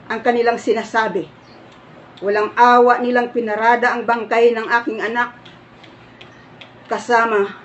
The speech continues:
ang di umano'y nasamsam na armas at kagamitan ng N P A. Pinas lang siya,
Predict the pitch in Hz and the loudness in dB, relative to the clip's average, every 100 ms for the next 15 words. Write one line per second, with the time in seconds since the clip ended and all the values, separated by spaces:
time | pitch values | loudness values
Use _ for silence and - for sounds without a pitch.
0 | - - - 214 226 247 247 240 240 240 | -20 -20 -12 -6 -4 -2 -2 0 2 0
1 | 233 233 240 233 254 220 208 202 220 226 | -2 -2 -4 -4 -4 -2 -2 -2 -2 -4
2 | 208 - - - - - - - 233 - | -4 -8 -20 -20 -20 -20 -12 -8 -8 -6
3 | 226 226 233 240 226 214 208 208 220 196 | 0 0 0 0 0 0 -2 -4 -2 0
4 | 202 180 180 - - - - - - - | 0 -2 -6 -18 -20 -20 -20 -20 -20 -20
5 | - - - - - - - - - - | -20 -20 -20 -20 -20 -20 -20 -20 -20 -20
6 | - - - - - - - - - - | -20 -20 -20 -20 -20 -20 -20 -20 -20 -20
7 | - - 262 285 285 285 285 - 220 214 | -20 -6 2 2 2 2 2 0 -2 0
8 | 240 - | -4 -10